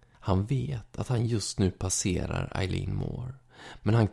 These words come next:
kan inte se något ljus från fyren på denna ön. Detta är märkligt, eftersom det för tillfället ska finnas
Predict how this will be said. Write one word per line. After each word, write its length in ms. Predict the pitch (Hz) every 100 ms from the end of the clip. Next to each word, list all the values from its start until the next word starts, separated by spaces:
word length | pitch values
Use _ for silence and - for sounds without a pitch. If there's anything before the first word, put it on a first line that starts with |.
| -
kan 340 | 147 123 -
inte 280 | - 135 92
se 360 | - - - 85
något 340 | 82 92 -
ljus 380 | 95 - - -
från 200 | - 101
fyren 520 | - 92 - - -
på 120 | -
denna 300 | 139 135 95
ön. 140 | - - _ _ _ _ _ _ - _ - - -
Detta 300 | - - 55
är 60 |
märkligt, 800 | 58 87 110 104 - 87 - - -
eftersom 460 | 98 - 95 - 92
det 80 | 92
för 120 | 101
tillfället 600 | - 123 117 87 73 -
ska 140 | -
finnas 460 | - 107 95 -